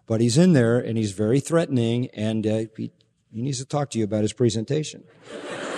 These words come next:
Well, I mean, they took care of the guy, and they had to restrain him and, and all of that kind of thing. The following Sunday, after I preached, I came down the steps,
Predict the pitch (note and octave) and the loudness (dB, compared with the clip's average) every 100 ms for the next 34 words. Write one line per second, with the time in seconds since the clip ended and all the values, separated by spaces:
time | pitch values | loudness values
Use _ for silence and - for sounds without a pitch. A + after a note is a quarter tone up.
0 | - - - - - - - - - - | -8 -8 -8 -8 -10 -10 -12 -12 -14 -16
1 | - - - - - - - - - C3+ | -16 -18 -20 -20 -20 -20 -20 -20 -6 2
2 | B2+ B2+ A#2+ G#2+ A#2 A#2+ A#2+ B2 C3+ B2 | 4 4 2 -2 -4 -2 0 0 -2 -2
3 | D3+ E3 E3 A2+ G#2+ G#2+ A#2 A#2+ G2+ G#2 | 2 2 2 0 -2 0 0 -2 -6 -6
4 | G#2 A2 A#2+ G2+ F#2 - C3+ B2+ B2+ B2+ | -6 -6 -6 -6 -6 -6 -2 -2 0 -2
5 | A2 F#2+ - G#2+ G#2+ A2 A2+ C#3+ A2+ F#2 | -4 -8 -10 -8 -4 -4 -4 -4 -8 -14
6 | - - - _ _ _ _ _ _ _ | -16 -20 -20 _ _ _ _ _ _ _
7 | _ _ _ _ _ _ _ _ - - | _ _ _ _ _ _ _ _ -12 -2
8 | F#3 A3 D3+ A2 - - _ _ _ _ | 0 2 0 -2 -8 -10 _ _ _ _
9 | _ _ _ _ _ _ - - _ - | _ _ _ _ _ _ -20 -20 _ -10
10 | A2+ - G#2+ - C3 B2+ C3 - - - | -6 -2 -2 0 2 2 2 -6 -10 -16
11 | F#2+ - C3 B2 A2+ A2+ G#2 - - C#3 | -12 -4 -2 0 -2 -2 -4 -6 0 0
12 | A2 - - | 0 -6 -12